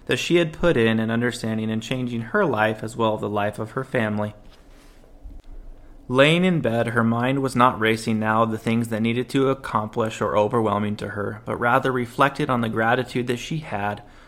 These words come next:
for the work that she had put in for herself and understanding who she was, and in such now was able to have a lot more balance in her life, and in turn more peace and joy as a result.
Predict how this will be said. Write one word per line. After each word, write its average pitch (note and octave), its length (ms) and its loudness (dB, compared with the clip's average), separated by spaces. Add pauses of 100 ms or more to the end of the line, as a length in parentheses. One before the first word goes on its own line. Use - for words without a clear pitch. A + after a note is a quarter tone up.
(120)
for B2+ 120 2
the A#2+ 120 4
work C#3+ 260 6
that A#2 80 -2
she D3 240 0
had D#3+ 200 0
put C#3 140 2
in C#3 160 0
for C#3 200 2
herself A2 600 0 (300)
and A#2+ 140 0
understanding B2 580 0
who C#3 180 -2
she D3+ 220 -4
was, G2+ 560 -4
and B2 100 -2
in A#2+ 120 -2
such E3 400 2
now C3 240 4
was C3+ 100 2
able A#2+ 240 0
to A#2 120 -2
have A2+ 160 0
a A2 60 2
lot A2 220 2
more B2 180 0
balance A#2 520 0
in C#3+ 80 -4
her C#3+ 160 -2
life, G#2 400 -4 (440)
and C3+ 120 0
in C#3 80 0
turn C#3 400 4
more A#2 220 2
peace A#2+ 340 -6
and A2+ 140 -2
joy G#2+ 320 0
as G2+ 200 -4
a G2+ 60 -4
result. F#2+ 420 -8